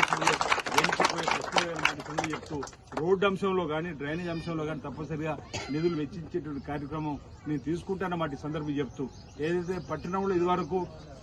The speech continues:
ఆ, నిధులు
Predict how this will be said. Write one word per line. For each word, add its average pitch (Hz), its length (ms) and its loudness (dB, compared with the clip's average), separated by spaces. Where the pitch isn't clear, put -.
ఆ, 151 180 -2
నిధులు 202 440 8